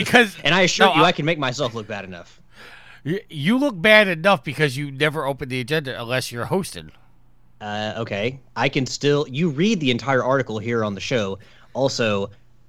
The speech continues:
Speaker 1: Not all the
Speaker 2: I,
Speaker 1: time.
Speaker 2: I also don't talk out of my ass most of the time, so I usually give a very well-informed opinion on the things that we talk about.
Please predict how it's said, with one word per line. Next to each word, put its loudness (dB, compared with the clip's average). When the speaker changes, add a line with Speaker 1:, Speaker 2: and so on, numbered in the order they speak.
Speaker 1:
Not 2
all 4
the 2
Speaker 2:
I, -6
Speaker 1:
time. -12
Speaker 2:
I 0
also 2
don't -2
talk 0
out 0
of -4
my -4
ass -4
most -4
of -20
the -18
time, -14
so -8
I 0
usually 0
give 2
a -8
very 4
well-informed 4
opinion 4
on 2
the -2
things -4
that -4
we 0
talk 2
about. -10